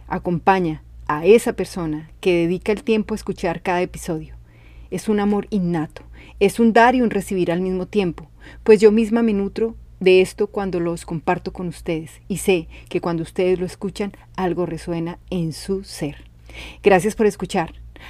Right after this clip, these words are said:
Ahora, y como de costumbre, el propósito de hoy, antes de iniciar el desarrollo de este episodio, es hablar con usted y decirle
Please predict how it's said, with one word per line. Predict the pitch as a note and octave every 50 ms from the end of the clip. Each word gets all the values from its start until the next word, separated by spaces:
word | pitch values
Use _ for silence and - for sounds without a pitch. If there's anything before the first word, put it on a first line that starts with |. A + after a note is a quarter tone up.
| - - -
Ahora, | F#3+ F#3 F3 F3+ F3+ E3+ D#3 D#3 - - -
y | G#3+ -
como | - G#3+ G3 F3+ F3+
de | F#3 G3
costumbre, | - C4 - - - B3 G#3+ F3+ F#3 G3+ A3 - - -
el | G3+ F#3+ E3+
propósito | - - F#3 - - A3 A3+ G#3+ - A#3 - C#4 C4
de | B3 G#3+ F#3+
hoy, | F3+ D#3+ D#3 D#3 - -
antes | - F#3 E3+ D#3 - G#3 G3+
de | A3+
iniciar | A3+ G3+ F#3 F3 D#3 - G3+ F3 E3
el | D#3+ D3
desarrollo | D#3+ E3 - F3+ D#3+ - E3+ D#3+ G3 F#3+
de | G3 G3
este | G3 F#3+ - G#3+
episodio, | - - E3+ - F#3 E3+ D#3+ F3 F3+ F#3 - - -
es | F#3 D3+ - - - - - - - - - - - - - - - - -
hablar | - E3 E3 E3 F3 E3 E3+
con | - G3+ F#3
usted | E3 - - - D#3+ D3+ - - - - - - - - - - - - - - -
y | G#3
decirle | F#3+ F3 D#3+ - A#3 A3+ F#3 D#3 D#3+ D#3